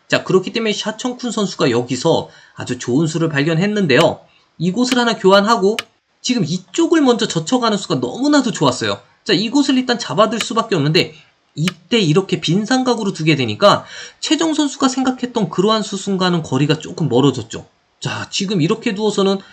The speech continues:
최정 선수 위기입니다. 지금 이 수도 좋지 않았어요. 사실 둘 거라면, 지금 이쪽을 어디 둘 거라면 차라리 이곳을 두고 흙이 이렇게 두면 이쪽을 끊어서 두텁게 처리하는 것이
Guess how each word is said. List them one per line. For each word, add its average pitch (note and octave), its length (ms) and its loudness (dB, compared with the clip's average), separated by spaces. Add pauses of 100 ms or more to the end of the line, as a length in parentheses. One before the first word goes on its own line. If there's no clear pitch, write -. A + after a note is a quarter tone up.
(160)
최정 B3+ 260 -2
선수 F#3+ 300 -4
위기입니다. G3 800 4 (560)
지금 G#3 340 2
이 E3+ 180 0
수도 C#4 440 2
좋지 - 320 0
않았어요. F#3 600 4 (180)
사실 - 380 2
둘 G3 240 -2
거라면, G#3 640 4 (360)
지금 A3+ 360 2
이쪽을 A3+ 400 2
어디 F#3 200 4
둘 F#3 140 -4
거라면 G3 380 2 (140)
차라리 B3+ 400 0
이곳을 A3+ 400 2
두고 C3+ 480 2 (1000)
흙이 C4+ 300 2
이렇게 F#3 300 2
두면 G3+ 220 0
이쪽을 G#3 380 -2
끊어서 B3+ 460 -2
두텁게 - 540 -4
처리하는 C4 540 2
것이 C#4 360 -2